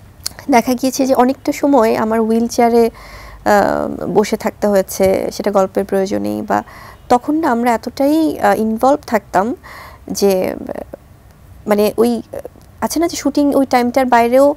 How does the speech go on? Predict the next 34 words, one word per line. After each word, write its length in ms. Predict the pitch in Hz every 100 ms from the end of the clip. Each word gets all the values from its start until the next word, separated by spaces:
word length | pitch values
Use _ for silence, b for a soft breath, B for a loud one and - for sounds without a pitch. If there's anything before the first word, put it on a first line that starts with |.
| -
হয়তো 200 | 240 247
আমি 120 | 247
হুইল 180 | 240 233
চেয়ারে 280 | 247 233 226
বসে 260 | 190 -
আছি, 300 | - - - B B B B B -
মানে 280 | 208 202 -
হয়তো 260 | 220 233
টিমের 300 | 226 233 226 226
থেকে 180 | 233 226
সবাই 200 | 220 214
বলছে, 220 | 208 220
"আপু 160 | 214
আপনি 200 | 214 220
এখানে 220 | 220 220 214
এসে, 180 | -
এখন 180 | 214 220
তো 160 | 214 220
শট 200 | 208 202 - -
হচ্ছে 240 | - 208
না।" 140 | 190 - B B B B B
But 160 | 226 -
আমার 360 | 226 240 269 277
মনে 200 | 262 277
হচ্ছে 260 | 277 -
যে 60 | 277
আমার 160 | 254
ওই 80 | 269 -
ক্যারেক্টারটা 520 | 240 240 - 262 285
পোর্ট্রে 360 | - 254 - 277
করতে 300 | 269 - 254
হলে 180 | 240
আমাকে 280 | 220 220 247
তো, 220 | 240 262